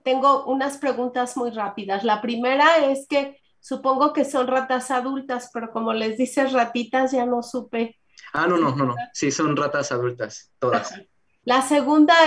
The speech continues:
Speaker 1: es, este, este,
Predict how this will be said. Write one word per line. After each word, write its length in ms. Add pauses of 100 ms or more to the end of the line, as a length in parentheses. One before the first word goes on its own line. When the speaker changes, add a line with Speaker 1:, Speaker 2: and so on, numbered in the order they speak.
(120)
Speaker 1:
es, 260 (220)
este, 1040
este, 640